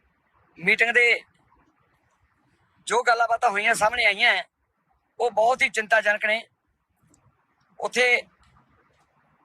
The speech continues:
ਇਹ ਗੱਲ ਸਾਹਮਣੇ ਆਈ ਹੈ ਕਿ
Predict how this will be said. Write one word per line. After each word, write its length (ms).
ਇਹ 180
ਗੱਲ 180
ਸਾਹਮਣੇ 360
ਆਈ 240
ਹੈ 120
ਕਿ 240